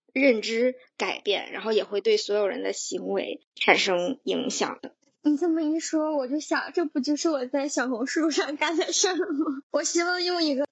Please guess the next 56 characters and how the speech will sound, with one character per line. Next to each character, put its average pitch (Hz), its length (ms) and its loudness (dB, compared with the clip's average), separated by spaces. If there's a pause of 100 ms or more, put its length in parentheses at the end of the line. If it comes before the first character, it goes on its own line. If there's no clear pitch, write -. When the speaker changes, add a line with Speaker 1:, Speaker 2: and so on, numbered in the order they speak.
Speaker 2:
正 339 240 0
常 - 360 -4
的 214 440 -4
叙 269 280 0
事 247 320 -2
来 214 240 -2
去 240 200 -6
说 233 340 -2
这 233 180 -2
些 208 220 -4
话， - 260 -2 (140)
不 285 120 2
是 330 100 -2
说 359 200 0
去 392 140 -2
骂 381 520 0
他 262 220 0
们， 220 440 -4 (280)
就 381 80 2
只 254 180 -2
是 285 180 -2
说， 311 420 -2
对， 254 160 0
这 320 140 -2
个 330 80 -2
事 359 160 0
情 277 160 0
就 302 60 -2
应 302 200 0
该 330 220 -2
是 311 180 -4
这 427 260 0
样 233 360 -4
的， - 80 -8
而 262 240 -4
不 269 160 -2
是 339 160 -2
说 294 320 0 (340)
是 285 300 0
现 311 280 0
在 330 240 0
这 226 140 -4
样 208 320 -4
子 208 140 -6
的。 - 320 -14 (320)
Speaker 1:
这 370 160 4
个 294 100 10
也 226 160 6
是 254 160 -2
我 269 160 4
们 180 260 -6 (200)
觉 196 300 2
醒 208 260 -6
的 151 80 -4
路 254 280 2
上 190 360 -2